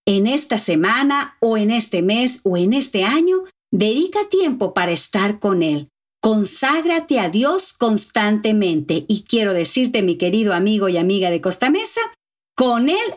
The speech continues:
alcanzarás el ideal de tu vida, por alto que éste sea. Porque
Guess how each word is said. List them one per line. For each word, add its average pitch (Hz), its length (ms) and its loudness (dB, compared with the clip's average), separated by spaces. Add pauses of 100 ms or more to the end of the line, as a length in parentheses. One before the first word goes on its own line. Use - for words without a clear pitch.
(100)
alcanzarás 233 1120 0
el 311 140 2
ideal 226 560 0 (160)
de 196 220 0
tu 185 180 -2
vida, 359 280 2 (340)
por 220 280 2
alto 254 460 -2
que 185 260 0
éste 175 320 -2
sea. 131 540 -4 (400)
Porque 180 560 -2